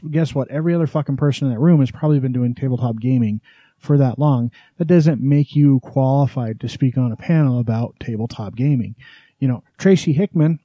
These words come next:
as much as I think the guy's a piece of shit, I hate his panels 'cause he just fucking takes them over. And I walked out of that panel because he did the same thing there. Um, but he's qualified to talk about that.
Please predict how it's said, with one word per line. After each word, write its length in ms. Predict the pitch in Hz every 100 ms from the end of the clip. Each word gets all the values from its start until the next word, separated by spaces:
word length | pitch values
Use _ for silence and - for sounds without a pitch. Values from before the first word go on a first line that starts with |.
| _
as 80 | 139
much 180 | 156 156
as 80 | 143
I 80 | 135
think 180 | 151 135
the 60 |
guy's 220 | 131 139
a 40 | 117
piece 240 | - 135 104
of 60 |
shit, 400 | - 160 160 135 -
I 80 | 117
hate 240 | 110 147
his 180 | 120 120
panels 340 | 139 151 131
'cause 120 | - 120
he 80 |
just 140 | 117 -
fucking 300 | 123 123 120
takes 200 | 127 117
them 120 | 104
over. 300 | 135 143 120 139 - - _
And 120 | 135
I 60 | 123
walked 400 | 104 123 131 -
out 120 | 135
of 60 | 123
that 140 | 110
panel 220 | 151 151 127
because 240 | 123 117
he 60 | 107
did 160 | 113
the 80 | 110
same 280 | - 135 123
thing 240 | 113 113 104
there. 360 | 147 131 127 - - _ _
Um, 380 | 131 123 120 113 - _ _ _ _ _ _ _ _ - _ _ _ 156
but 140 | 196
he's 200 | 160 175
qualified 640 | - 117 131 139 127 139 135
to 60 | 123
talk 300 | 151 160 -
about 280 | 113 98
that. 200 | - -